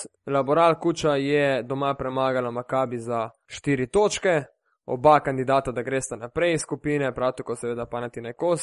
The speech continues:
Skupina D na splošno, mislim, da tudi najbolj, eh, izenačena, kakovostno izenačena, da ni tistega favorita, recimo, tudi za naslov Eurolige, ne, kot v skupini A, kjer so trije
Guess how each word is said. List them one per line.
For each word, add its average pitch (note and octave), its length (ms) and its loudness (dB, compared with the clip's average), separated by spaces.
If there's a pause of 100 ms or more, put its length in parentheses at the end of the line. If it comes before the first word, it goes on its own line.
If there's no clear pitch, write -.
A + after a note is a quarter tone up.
Skupina F3 420 2
D E3 160 2
na D3+ 100 0
splošno, C3 720 -2 (480)
mislim, C3 440 -14
da B2 120 -4
tudi C3 220 -14
najbolj, C3+ 360 -2
eh, - 640 -16
izenačena, C3+ 600 0
kakovostno D3 520 0
izenačena, C#3+ 600 -2 (380)
da D3 160 4
ni G3 180 4
tistega D3+ 720 2 (320)
favorita, D3 540 2
recimo, F#3 460 2
tudi A#3 280 -6
za A3+ 160 2
naslov G#3 460 4
Eurolige, F#3+ 520 4
ne, F3 140 2
kot E3 180 -2
v - 80 -8
skupini D#3 400 -2
A, C#3+ 160 4
kjer B2+ 220 -6
so B2 160 -10
trije G#3+ 360 2